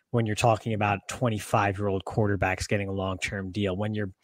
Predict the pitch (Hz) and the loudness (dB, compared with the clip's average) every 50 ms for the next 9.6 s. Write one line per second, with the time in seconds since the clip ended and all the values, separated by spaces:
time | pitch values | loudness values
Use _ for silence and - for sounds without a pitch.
0 | _ _ _ - - 151 151 139 - - 135 117 - - 139 135 127 120 120 107 | _ _ _ 6 8 10 10 10 8 6 2 0 2 6 8 8 8 8 6 4
1 | 113 - - - - - 139 131 127 127 127 127 131 123 120 127 120 - 123 107 | 2 0 -6 -12 0 4 6 6 8 8 8 8 8 8 8 8 8 6 2 0
2 | 104 110 110 113 120 120 110 - 113 110 - 117 107 101 104 104 104 98 95 - | 2 2 4 4 4 4 4 2 0 0 0 -2 -2 -2 -2 -2 -2 -4 -6 -6
3 | - 117 107 107 104 101 101 98 95 - 101 92 - 107 101 98 95 _ - 113 | -4 -4 -2 -2 -2 -2 -2 -2 -2 -2 -4 -2 -2 -2 -2 -2 -2 _ 0 0
4 | 101 101 - - - 113 101 101 101 101 104 104 104 - - - - - - - | 0 0 -2 -2 0 0 2 2 0 0 -2 -4 -6 -8 -12 -20 -20 -20 -8 -6
5 | - 113 - - 127 120 110 113 117 117 104 113 110 107 110 104 104 - - - | -6 -2 2 4 4 4 6 6 4 4 4 4 4 4 4 4 2 0 -2 -6
6 | 104 - - - 113 110 104 107 110 113 - 135 113 - 120 120 - - 120 110 | -8 -6 -4 -4 -4 -4 -2 -4 -2 0 0 2 4 4 4 4 4 4 2 4
7 | - 123 120 113 107 104 101 101 - - - 110 107 110 107 107 107 98 113 107 | 4 4 2 2 2 -2 -6 0 2 4 4 6 4 4 2 0 0 0 0 0
8 | 104 101 104 107 107 101 107 107 107 104 104 107 110 107 107 120 127 131 143 139 | 0 2 2 2 2 2 0 -2 -4 -6 -10 -10 -6 -2 2 4 6 6 6 6
9 | - - 151 139 - - - 160 156 165 190 | 4 2 2 2 2 0 2 4 4 4 2